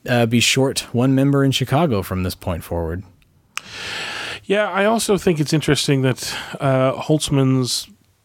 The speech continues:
Speaker 2: partner, uh, in crime, so to speak, uh, may, may go the way of the dodo here. Um, uh, it may become an ex-parrot, uh, in that,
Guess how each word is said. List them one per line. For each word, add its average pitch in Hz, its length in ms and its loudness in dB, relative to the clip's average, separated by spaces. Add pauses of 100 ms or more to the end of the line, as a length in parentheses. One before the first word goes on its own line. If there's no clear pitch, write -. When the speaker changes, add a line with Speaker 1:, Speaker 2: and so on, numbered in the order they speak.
(220)
Speaker 2:
partner, 110 580 0 (1120)
uh, 104 540 -4 (160)
in 117 180 -2
crime, 113 540 0
so 107 180 -2
to 101 60 -2
speak, 110 500 -6 (600)
uh, 101 440 -2
may, 104 760 2
may 104 240 0
go 104 160 2
the 98 100 2
way 98 200 2
of 95 80 2
the 95 100 0
dodo 104 340 4
here. 95 360 -4 (120)
Um, 92 400 -4 (1040)
uh, 98 400 2
it - 260 -2
may 107 300 0
become 101 320 0
an 104 140 -6
ex-parrot, 110 760 -2 (220)
uh, 107 560 -2
in 117 220 0
that, 117 240 0